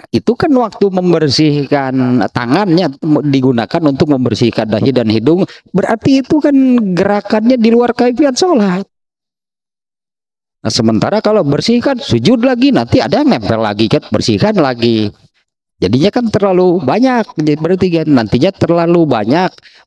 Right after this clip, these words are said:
melakukan gerakan yang, amalan, gerakan atau amalan yang bukan rangkaian dari kaifiat sholat.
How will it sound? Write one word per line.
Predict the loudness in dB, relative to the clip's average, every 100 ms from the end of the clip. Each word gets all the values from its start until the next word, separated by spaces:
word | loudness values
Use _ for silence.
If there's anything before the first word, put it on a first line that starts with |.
| -4
melakukan | -2 -2 -2 -4 -2 0 2 2
gerakan | 0 -2 -4 -4 0
yang, | 0 0 -2 -4 _ _ _ _
amalan, | -8 -4 -2 -2 0 0
gerakan | 0 0 -2 -4 -4 -4
atau | -2
amalan | -4 -2 -2 0
yang | 0 0 -2
bukan | -2 -2 0 0 2 2
rangkaian | 0 -2 -2 0 0 0
dari | 0 0 0 0
kaifiat | -2 -2 0 -2
sholat. | 0 0 0 0 0